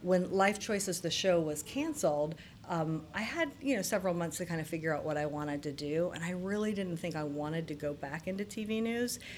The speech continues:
At the time, I didn't really know I wanted to go into P R, but, uh, so I just started doing freelance work, and it was awesome. A lot of the companies and the production companies and brands would hire me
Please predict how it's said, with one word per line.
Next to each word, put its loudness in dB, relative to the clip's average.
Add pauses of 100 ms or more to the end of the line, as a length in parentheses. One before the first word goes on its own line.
(100)
At -2
the 0
time, 2
I 6
didn't 2
really 2
know 2
I 2
wanted 0
to -4
go 0
into -2
P -2
R, 2
but, -2 (260)
uh, -8 (120)
so 4
I 6
just -2
started 0
doing -4
freelance -8
work, -8
and -4
it -6
was -8
awesome. -4 (400)
A 2
lot 4
of 0
the 2 (420)
companies 0
and 0
the 0
production 0
companies -2
and 0
brands 0
would -2
hire -2
me -2